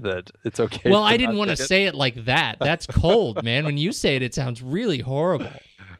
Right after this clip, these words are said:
Speaker 1: Oh, yeah, yeah. Okay, all right. Ah, gosh,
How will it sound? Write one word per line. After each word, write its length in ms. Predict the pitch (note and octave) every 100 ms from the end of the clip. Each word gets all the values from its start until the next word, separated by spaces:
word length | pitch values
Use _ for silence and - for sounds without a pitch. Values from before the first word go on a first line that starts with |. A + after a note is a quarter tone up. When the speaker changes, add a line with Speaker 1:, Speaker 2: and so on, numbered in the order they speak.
| -
Speaker 1:
Oh, 280 | A#2+ B2 A#2+
yeah, 320 | A2 F#2 F2
yeah. 240 | F2 E2+ -
Okay, 520 | G2 F#2 F#2+ G2 G#2 -
all 180 | G#2+
right. 300 | - - - - _ - - _ _
Ah, 480 | B2 C3+ C3 - - -
gosh, 320 | A2 G#2+ -